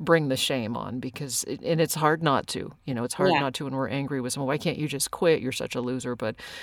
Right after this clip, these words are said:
Speaker 2: Yeah.
Speaker 1: bringing
Speaker 2: And
Speaker 1: the
Speaker 2: well, I
Speaker 1: shame
Speaker 2: never
Speaker 1: is
Speaker 2: heard any of that. Yeah. I never
Speaker 1: Right.
Speaker 2: got that
Speaker 1: Mm-hmm.
Speaker 2: from my family, ever. I got a lot of love and you're, you know, you matter and you're gonna die
Speaker 1: Yeah.
Speaker 2: from you, you know, the kind of things that,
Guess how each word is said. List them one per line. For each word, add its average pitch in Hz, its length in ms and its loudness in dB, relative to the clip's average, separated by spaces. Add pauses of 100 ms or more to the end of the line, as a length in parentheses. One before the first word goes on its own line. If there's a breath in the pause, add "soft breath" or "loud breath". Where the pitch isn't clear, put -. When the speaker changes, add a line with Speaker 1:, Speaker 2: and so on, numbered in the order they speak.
Speaker 2:
Yeah. 185 180 2
Speaker 1:
bringing 165 260 4
Speaker 2:
And 226 100 6
Speaker 1:
the - 20 8
Speaker 2:
well, 233 100 10
I - 100 8
Speaker 1:
shame - 0 -
Speaker 2:
never - 280 6
Speaker 1:
is - 80 -6
Speaker 2:
heard 185 140 6
any 160 220 4
of 139 60 2 (100)
that. 123 280 4
Yeah. 160 320 4
I 185 80 4
never 175 240 6
Speaker 1:
Right. - 0 -
Speaker 2:
got 165 260 2
that 175 100 0
Speaker 1:
Mm-hmm. 165 100 -4
Speaker 2:
from 156 100 -2
my 151 180 2
family, 139 440 -4 (360 loud breath)
ever. 202 480 4 (320 soft breath)
I 180 100 6
got 170 260 6
a 160 60 4
lot 160 240 6
of 156 100 6
love 160 320 6
and 143 240 -2
you're, 160 300 2
you 180 180 0
know, 147 100 4
you 160 200 2
matter 156 480 4
and 135 200 -2
you're 151 120 2
gonna 147 220 2
die 143 260 6
Speaker 1:
Yeah. 147 60 6
Speaker 2:
from 143 400 -2
you, 175 260 4 (300 loud breath)
you 190 100 2
know, 185 120 6
the 175 100 2
kind 185 220 2
of 175 120 0
things 170 280 0
that, 151 240 2